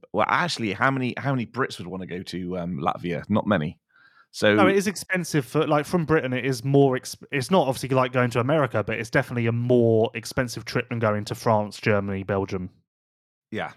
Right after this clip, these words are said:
Speaker 2: Italy.
Speaker 1: Um, and you, and you go with Wizz Air, so that's always an experience. Like, um, the, they're the, the worst, literally worst airline possible. Um, so, uh, I don't know. Uh, I think, I think Germany,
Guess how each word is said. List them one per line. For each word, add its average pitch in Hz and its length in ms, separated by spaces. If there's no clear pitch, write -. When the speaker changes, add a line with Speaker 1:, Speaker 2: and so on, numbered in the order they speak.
Speaker 2:
Italy. 127 120
Speaker 1:
Um, 135 360
and 139 120
you, 147 140
and 131 140
you 135 60
go 131 240
with 104 100
Wizz 110 200
Air, 104 320
so 104 200
that's 107 200
always 92 200
an 87 60
experience. 90 580
Like, 92 260
um, 87 380
the, 92 140
they're 92 300
the, 95 220
the 107 80
worst, 98 460
literally 95 500
worst 90 560
airline 87 380
possible. - 500
Um, 92 560
so, 135 480
uh, - 300
I 147 100
don't 143 140
know. 98 280
Uh, 82 120
I 131 80
think, 143 280
I 117 80
think 117 240
Germany, 139 640